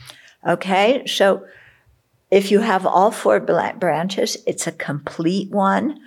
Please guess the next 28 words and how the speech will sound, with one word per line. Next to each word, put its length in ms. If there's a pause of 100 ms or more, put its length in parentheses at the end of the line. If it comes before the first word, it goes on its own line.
(280)
which 320
means 720
that 460
it 220
will 180
have 300
the 80
power 680 (400)
to 240
propel 720
a 140
rebirth. 720 (440)
If 220
it 140
doesn't 540
have 480
all 280
four 320
powers, 800 (300)
all 120
four 260
branches, 800 (560)
it 400
may 640
or 100
may 240
not 440
pro-, 260